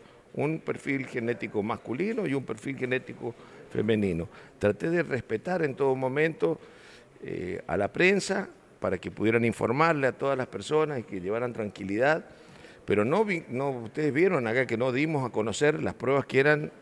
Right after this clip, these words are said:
realmente fundamentales para el esclarecimiento del hecho. Teníamos de entrada la, la, la prueba del televisor, teníamos la huella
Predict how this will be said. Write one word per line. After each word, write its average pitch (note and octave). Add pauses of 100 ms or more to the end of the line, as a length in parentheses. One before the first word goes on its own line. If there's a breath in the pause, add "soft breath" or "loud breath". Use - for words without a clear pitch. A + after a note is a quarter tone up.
realmente D3+
fundamentales A#2
para F#2
el F#2
esclarecimiento F2+
del G#2+
hecho. F#3 (440 loud breath)
Teníamos C#3+
de A2+
entrada D#3
la, G#2
la, G2 (120)
la G#2
prueba A#2
del G#2+
televisor, B2
teníamos A#2+
la F#2+
huella B2+